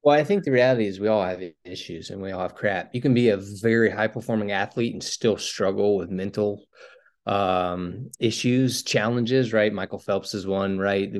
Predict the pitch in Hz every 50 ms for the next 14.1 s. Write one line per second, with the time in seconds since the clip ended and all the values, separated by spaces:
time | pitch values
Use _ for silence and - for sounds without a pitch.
0 | 95 98 - 117 110 104 101 98 117 110 104 95 - 107 98 95 - 104 95 90
1 | - - - 113 107 107 117 113 107 107 104 101 92 - 110 101 101 98 - -
2 | 101 98 98 95 - - 117 113 110 107 104 104 107 104 101 101 107 107 101 98
3 | 104 107 107 107 107 107 - - _ _ _ _ _ _ _ _ _ _ - 120
4 | 117 113 110 110 113 139 120 107 - - - 123 131 135 - - - - 127 120
5 | - - 117 110 110 117 127 139 139 135 - 113 110 110 107 - 113 110 110 110
6 | - - - 135 139 131 123 123 113 117 110 - - - 135 135 131 120 123 120
7 | 113 113 107 107 110 110 127 127 - - 131 120 - - - 127 127 - 147 120
8 | 117 123 139 160 160 143 135 - - 120 110 113 127 123 117 117 113 110 107 -
9 | - _ _ - 120 131 139 143 143 131 123 117 127 120 113 110 110 113 123 120
10 | - - 110 110 113 - - 107 101 104 104 101 - - - 123 98 - 104 101
11 | 98 101 101 113 113 - 107 - - 87 82 82 - 76 - 101 101 98 104 107
12 | 113 120 123 117 113 120 135 160 151 123 101 95 95 92 101 101 113 120 127 117
13 | 117 - 127 104 101 - - 95 90 127 110 127 127 117 95 98 107 107 - 98
14 | - -